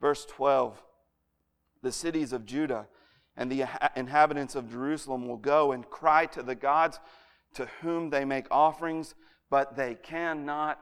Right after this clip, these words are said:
save them in their time of trouble." And in Isaiah forty-five ten, uh, or forty-five twenty, he says, "Keep on praying to a God that cannot save."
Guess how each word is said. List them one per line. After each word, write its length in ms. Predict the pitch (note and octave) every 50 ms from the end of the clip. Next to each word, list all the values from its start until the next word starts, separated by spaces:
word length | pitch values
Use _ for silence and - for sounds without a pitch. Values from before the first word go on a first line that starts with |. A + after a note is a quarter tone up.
| - - _ -
save 560 | - - - - C#3+ C#3+ D3 D3+ D#3 C#3 C3+
them 300 | D3 D#3+ D#3 D#3 D#3 D3 - - _ - -
in 180 | C3+ C3+ B2
their 180 | B2 B2 A2+ A2
time 600 | - - - C3 C3 C#3 C#3 C#3 C#3+ C#3+ C3+ - - _ _ _ _ _ -
of 200 | G2+ B2 - -
trouble." 580 | - - A#2+ A#2 A2+ G2 F#2 F2 F2+ F#2 F#2 - _ _ _ _ _ _ -
And 100 | A#2 B2+
in 80 | B2+ B2+
Isaiah 420 | B2 B2 A#2+ G#2+ C3+ C3+ C3 B2
forty-five 680 | - - C#3 C3+ C3 A#2+ - C3+ B2+ B2 B2 A#2 - -
ten, 340 | - C#3 B2+ B2 A#2 A2+ G#2+ _ _ _ _ _ _ _ _ _
uh, 160 | G#2+ G#2+ G#2+ - -
or 400 | A#2+ A#2+ A#2+ B2 - - G#2+ F#2+ -
forty-five 480 | - C#3 C#3+ C3 - C#3+ B2 A#2 A2 -
twenty, 320 | - C#3+ C#3+ C3+ B2+ A#2+
he 80 | A#2+ A2
says, 320 | - - A#2+ G#2+ - - -
"Keep 300 | - E3 F#3 F3+ - C#3
on 240 | C3+ C#3 C3+ C3
praying 560 | - - - C3+ C3+ C#3 C#3 D3 D3 D3 C#3 _ _ _ _ _ _ _ _ -
to 180 | C3+ C3+ B2+
a 80 | A#2 A2
God 540 | G2 G#2 B2 B2 C3 C#3 C#3+ D3 C#3 C#3+ C#3+ C3+ - _ _ _ _ _ -
that 280 | A#2+ A#2 G#2+ - - -
cannot 680 | - C#3 C3+ C3+ C3 B2 A#2+ A#2 A2+ A2 G#2+ - _ _ _ _ _ _ _
save." 440 | - - G#2 F#2 E2+ D2+ B1 -